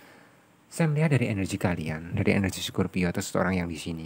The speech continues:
ya. Kalian ingin memulai satu perubahan ya. Karena saat ini yang saya lihatnya kayak, apa ya, kalian tuh mendapatkan sebuah kemenangan hampa ya. Dibilang, mungkin dibilang pasangan ya pasangan,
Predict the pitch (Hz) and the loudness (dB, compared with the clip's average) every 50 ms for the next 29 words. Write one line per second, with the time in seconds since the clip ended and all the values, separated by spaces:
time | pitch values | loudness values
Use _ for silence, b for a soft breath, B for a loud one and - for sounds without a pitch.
0 | 82 87 90 - _ _ - - - _ _ _ _ - - _ - - 135 139 | -12 -14 -16 -16 _ _ -20 -20 -20 _ _ _ _ -20 -20 _ -2 2 2 2
1 | 131 135 131 120 110 107 101 98 95 90 87 90 95 - - 98 90 - 101 - | 4 4 4 4 4 4 4 2 2 2 2 2 0 0 -2 -4 -4 -4 -6 -8
2 | - - - - _ _ - - 98 101 85 80 98 82 78 82 82 85 85 87 | -10 -20 -20 -20 _ _ -6 -2 0 0 0 2 0 0 0 -2 -6 -6 -8 -10
3 | 87 90 - 95 101 - - _ _ _ _ _ _ _ _ _ _ _ _ _ | -12 -14 -14 -16 -18 -20 -20 _ _ _ _ _ _ _ _ _ _ _ _ _
4 | _ _ _ _ _ _ _ _ _ _ _ _ _ _ _ _ _ - 107 113 | _ _ _ _ _ _ _ _ _ _ _ _ _ _ _ _ _ -2 0 2
5 | 123 120 120 113 95 92 - - 123 127 120 104 95 - 95 98 120 113 107 98 | 2 2 2 2 0 0 0 2 4 4 4 4 2 0 0 0 0 0 0 -2
6 | - - B B B B B B - - - - - 117 - - 92 87 90 - | -2 -4 B B B B B B -20 -20 -10 -4 -4 -4 -2 -2 -2 -2 0 0
7 | 113 120 123 127 147 147 135 98 87 - - - - 113 95 80 90 92 87 - | 2 2 2 4 4 4 4 2 2 0 -4 -2 0 -2 -2 0 -2 -4 -4 -2
8 | - 95 95 90 90 92 90 90 87 80 82 85 82 82 80 - - - - - | 0 0 2 2 2 2 2 0 -2 -2 -6 -6 -6 -8 -8 -6 -8 -6 -6 -4
9 | 90 90 92 90 82 92 95 90 101 95 98 104 107 113 143 147 135 B B B | -4 -2 -2 -2 2 2 2 4 4 2 2 0 0 2 0 0 0 B B B
10 | B B B B B - 98 95 85 90 92 87 90 90 87 90 90 90 90 90 | B B B B B -2 -2 -2 2 4 2 4 4 2 0 0 -2 -2 -4 -6
11 | - 87 85 - - 98 98 107 107 98 95 - - 90 87 - - 113 117 127 | -8 -10 -12 -6 -4 -2 0 2 2 2 0 0 -2 -6 -8 -4 -2 0 2 4
12 | 135 139 135 135 139 139 | 6 6 6 4 2 0